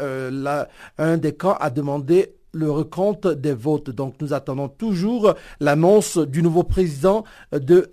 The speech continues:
l'African National Congress. Poursuivons donc ce programme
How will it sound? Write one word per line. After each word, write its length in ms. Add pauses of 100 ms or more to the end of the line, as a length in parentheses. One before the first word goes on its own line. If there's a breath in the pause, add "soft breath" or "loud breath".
l'African 520
National 540
Congress. 460
Poursuivons 440
donc 200
ce 60
programme 640